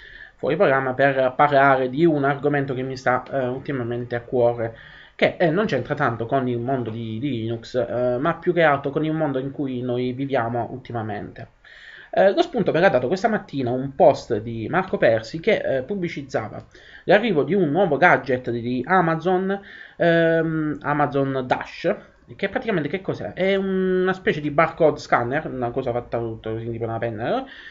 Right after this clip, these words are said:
che, mm, che serve? Serve appunto come barcode, voi state in casa, vi finisce la Nutella, vi finisce, eh, qualche altra cosa, scannerizzate il barcode oppure, eh, pronunciate tramite, eh, tramite voce il, quello che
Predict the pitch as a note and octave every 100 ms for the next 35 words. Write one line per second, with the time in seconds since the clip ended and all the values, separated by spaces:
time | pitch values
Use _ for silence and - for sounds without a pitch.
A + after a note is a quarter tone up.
0 | - - _ - D#3+ D#3+ E3+ D#3 D3+ D3+
1 | A3 C3 A2 C#3 G#3 F3 F3+ F3+ F3 F#3
2 | D3+ C#3 E3 C3+ D3+ F3+ - D#3+ D#3+ D3
3 | D#3+ C3 D3+ E3+ G3 D3+ A#2 D#3+ G3+ G#3
4 | G3+ F3 D3 C#3+ G3+ - B2 B2 F3+ F#3+
5 | G3 F3+ - C#3 C#3 C3+ B2+ - - -
6 | - C3+ C3 C3 B2+ D#3+ F#3 E3+ A3 E3+
7 | C#3+ C#3+ D3+ - - - - D#4 C4 G#3+
8 | F#3+ E3+ D3+ C#3 C#3+ G#3 - F#3+ F#3+ C#3+
9 | - D#3+ B2+ - - - B2 B2+ B2 B2
10 | F3+ D#3 D#3+ D3+ B2+ C#3+ C#3 B2 A#2+ A#2+
11 | A#2 - B2+ - C3+ C3 B2+ C3+ B2 A#2
12 | G#2+ G#2+ - - - D3+ B2 A#2 A2+